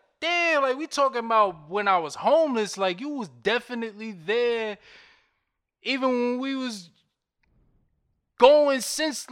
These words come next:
senselessly to court, but this is my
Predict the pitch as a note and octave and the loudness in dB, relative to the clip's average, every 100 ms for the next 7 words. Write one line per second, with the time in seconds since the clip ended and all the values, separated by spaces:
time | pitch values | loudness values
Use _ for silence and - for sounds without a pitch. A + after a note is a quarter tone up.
0 | A#3+ F#3 - E4+ F4+ - C#4+ A#3 - A3 | -18 -16 -4 0 2 0 -4 -6 -6 -6
1 | F#3+ E3 E3 - - C#4+ E4 C#4 - _ | -6 -6 -8 -8 4 6 8 4 -2 _
2 | D#3 F3 - - A#3 - F#3 F#3+ | -4 -4 -4 -4 -4 -4 0 2